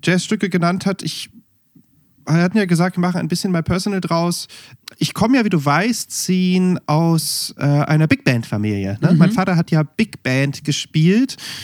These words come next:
Speaker 1: Dementsprechend bin ich eigentlich mit so, ähm,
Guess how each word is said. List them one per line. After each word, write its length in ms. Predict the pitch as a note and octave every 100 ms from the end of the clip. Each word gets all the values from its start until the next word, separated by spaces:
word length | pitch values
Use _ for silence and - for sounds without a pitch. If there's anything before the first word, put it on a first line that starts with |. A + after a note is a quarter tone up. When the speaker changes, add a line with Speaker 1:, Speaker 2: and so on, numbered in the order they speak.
| - - F#3+
Speaker 1:
Dementsprechend 500 | G3 - G3+ G3+ F3
bin 160 | G#3
ich 240 | G3+ - -
eigentlich 880 | D3+ F#3+ A#3+ E3 F#3+ F#3+ F3+ - -
mit 260 | F3 E3+ - -
so, 560 | C3 C3+ B2 A#2+ A#2+ -
ähm, 720 | A2 A2 A2 G#2 G2+ G2+